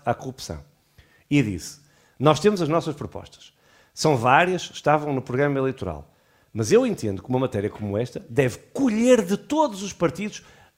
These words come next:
as suas propostas." E deu instruções à Ministra da Justiça para, a partir da investidura parlamentar, há de acontecer amanhã, iniciar uma ronda com os partidos com assento parlamentar para construir soluções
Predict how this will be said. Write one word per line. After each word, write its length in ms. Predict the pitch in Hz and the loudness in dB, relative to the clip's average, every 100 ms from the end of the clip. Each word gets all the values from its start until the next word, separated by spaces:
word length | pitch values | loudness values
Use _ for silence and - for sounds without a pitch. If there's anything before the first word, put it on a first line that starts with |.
| 196 | 2
as 100 | - | 2
suas 340 | - 220 190 | 0 -2 -2
propostas." 600 | - 139 95 82 - - - | -4 -8 -6 -6 -10 -20 -4
E 120 | 156 | 0
deu 180 | 196 214 | 4 4
instruções 420 | 156 147 - 104 | 2 -4 -6 -4
à 60 | 101 | -2
Ministra 260 | 107 110 117 | -4 -4 -2
da 100 | 127 | -4
Justiça 460 | - 208 208 196 - - - - | -4 -8 -6 -8 -10 -20 -16 2
para, 260 | 135 - | 2 2
a 40 | 127 | 0
partir 300 | 139 127 202 | 0 -2 0
da 60 | |
investidura 420 | 131 113 117 113 101 | 0 -2 -4 -4 -2
parlamentar, 800 | 104 101 104 202 226 - - _ _ _ | -2 -4 0 2 0 -2 -20 _ _ _
há 100 | 117 | 0
de 80 | 110 | 0
acontecer 420 | 104 107 92 110 101 | 0 -8 -4 -2 0
amanhã, 400 | 110 160 190 185 - _ - | 0 -2 -2 -4 -12 _ 0
iniciar 480 | 185 190 - 131 123 | 2 4 2 2 4
uma 140 | 131 | 2
ronda 400 | 135 180 170 170 - - - - | 2 0 0 -4 -6 -20 -20 2
com 160 | 175 | 4
os 80 | 143 | 4
partidos 520 | - 226 - 220 147 | 2 0 2 -4 -4
com 180 | - 127 | -4 -2
assento 240 | 113 104 - | -2 -4 -6
parlamentar 640 | 101 101 123 139 190 190 - - - | -6 -4 -4 0 0 -2 -8 -10 4
para 140 | 160 | 4
construir 440 | - 165 135 147 139 | 6 2 0 -2 -4
soluções 720 | - 214 180 - 196 190 - | -4 -6 -4 -2 0 0 -4